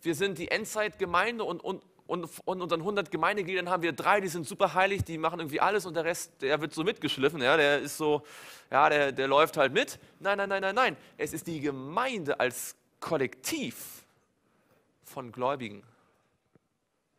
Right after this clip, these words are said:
die heilig ist. Und das ist eine interessante Idee, weil Gott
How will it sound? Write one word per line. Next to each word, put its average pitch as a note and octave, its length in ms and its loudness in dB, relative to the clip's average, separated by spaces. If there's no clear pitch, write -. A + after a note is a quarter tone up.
die A2+ 80 -12
heilig G#2+ 280 -12
ist. - 300 -20
Und - 100 -10
das A#3+ 80 -8
ist - 60 -10
eine C#4 60 -14
interessante F3+ 320 -8
Idee, C3 320 -6
weil C#3 580 4
Gott - 560 -6